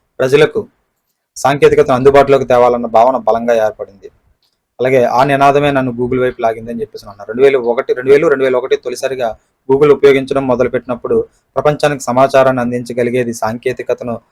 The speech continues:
చేరువ చేయగలిగేది ఇదే అని గట్టిగా నమ్మాను. అందుకే రెండు వేల నాలుగులో Google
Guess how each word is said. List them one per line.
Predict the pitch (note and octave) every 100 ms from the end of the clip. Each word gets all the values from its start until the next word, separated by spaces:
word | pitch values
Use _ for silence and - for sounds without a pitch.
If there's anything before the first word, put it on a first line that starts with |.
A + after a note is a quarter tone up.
| _ _ - G#3
చేరువ | D3 D3+ A#2+ - C3
చేయగలిగేది | C3 C3 B2+ C3 C3 B2+ - B2+
ఇదే | C#3 B2 - _ -
అని | C3+ B2
గట్టిగా | A#2+ D3 D3
నమ్మాను. | A#2+ A#2
అందుకే | A#2 B2
రెండు | C3+ B2
వేల | A#2+
నాలుగులో | A#2 B2 D3+
Google | C3+ B2 A#2+